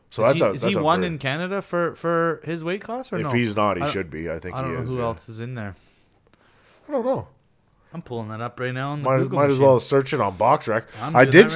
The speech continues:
Speaker 2: right
Speaker 1: see,
Speaker 2: now.
Speaker 1: uh, Gary Copas on, on the Facebook sparring with his young son.
Speaker 2: Oh, yeah.
Speaker 1: <laughs> Canadian champ versus a, versus, versus his kid, which was, it was just in the backyard. They're dicking around.
Speaker 2: Yeah, interesting enough, I did see Copas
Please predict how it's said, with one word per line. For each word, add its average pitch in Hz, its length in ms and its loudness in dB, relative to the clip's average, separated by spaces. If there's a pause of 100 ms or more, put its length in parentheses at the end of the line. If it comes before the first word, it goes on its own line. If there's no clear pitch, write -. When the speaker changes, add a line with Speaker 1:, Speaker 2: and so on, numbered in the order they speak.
Speaker 2:
right 175 120 4
Speaker 1:
see, 135 80 6
Speaker 2:
now. 117 240 6
Speaker 1:
uh, 113 60 4
Gary 143 400 6
Copas 160 560 2
on, 110 400 0
on 120 220 -4
the 117 80 -6
Facebook 117 540 0
sparring 127 480 0
with 120 140 -2
his 113 180 -4
young 120 220 -4
son. 160 420 0 (320)
Speaker 2:
Oh, 147 160 0
yeah. 139 240 0 (400)
Speaker 1:
<laughs> 262 320 10 (1300)
Canadian 135 460 2
champ 139 320 0
versus 127 340 -2
a, 110 300 2 (100)
versus, 110 540 -6
versus 120 340 -4
his 107 140 -8
kid, 127 320 -2
which 113 180 -10
was, 104 160 -8
it 113 160 -4
was 127 140 2
just 139 240 -2
in 120 80 -8
the 110 80 -6
backyard. 107 400 0
They're 95 140 -4
dicking 101 260 -8
around. 95 220 0
Speaker 2:
Yeah, 165 200 8
interesting 170 640 2
enough, 151 360 2
I 131 100 0
did 165 300 0
see 156 160 -6
Copas 131 640 -6